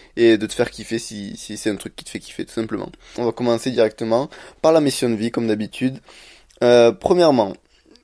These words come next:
quelle est la première mission de vie de quelqu'un qui veut ouvrir son restaurant, qui veut ouvrir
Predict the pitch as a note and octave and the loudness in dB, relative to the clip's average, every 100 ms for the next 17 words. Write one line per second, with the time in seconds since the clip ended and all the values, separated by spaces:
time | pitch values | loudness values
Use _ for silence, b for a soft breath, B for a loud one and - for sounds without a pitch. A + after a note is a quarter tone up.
0 | _ _ D#3 C#3+ D#3 B2 - - D3 C#3 | _ _ 4 6 6 4 0 -4 0 2
1 | C#3 A#2+ B2+ B2 A2 C3+ - - A2 A2 | 0 -2 -4 -4 -2 -4 -4 -14 -6 -4
2 | G#2 A#2 G#2+ B2+ - G#2+ G#2+ G#2 B2+ - | -2 -6 -4 -8 -8 -6 -6 -4 -6 -2
3 | A2+ G#2+ - A2 A#2 G#2+ A#2 G#2+ C#3 C#3+ | -2 -2 -2 -4 -4 -4 -4 2 0 0